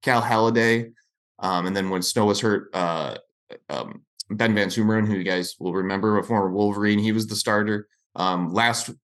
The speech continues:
well, not, well, two weeks ago against Wisconsin, um, Halladay remained in the middle, and then it was primarily, uh,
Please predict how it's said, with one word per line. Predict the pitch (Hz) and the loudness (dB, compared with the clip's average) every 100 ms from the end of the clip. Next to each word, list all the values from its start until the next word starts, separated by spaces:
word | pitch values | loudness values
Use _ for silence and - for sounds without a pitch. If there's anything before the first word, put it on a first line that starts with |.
| _ | _
well, | 85 | -8
not, | 85 - - | -8 -8 -8
well, | 92 90 | -6 0
two | 185 | 4
weeks | 143 123 104 | 4 4 2
ago | 107 | 2
against | 101 98 90 | 2 0 -6
Wisconsin, | 95 - 107 101 101 90 82 - _ _ | -8 -4 -2 -2 -2 -4 -4 -8 _ _
um, | - 90 85 | -2 0 0
Halladay | 120 117 113 104 98 | 2 4 4 4 2
remained | 95 92 90 | 2 -2 -2
in | |
the | 90 | -2
middle, | 90 90 87 90 | -2 -2 -4 -6
and | - 87 90 | -6 -4 -2
then | 87 | -2
it | 85 | -4
was | 87 | -8
primarily, | - 95 90 90 90 90 87 87 - | -4 -4 -2 0 0 -2 -2 -4 -6
uh, | - - - | -8 -10 -10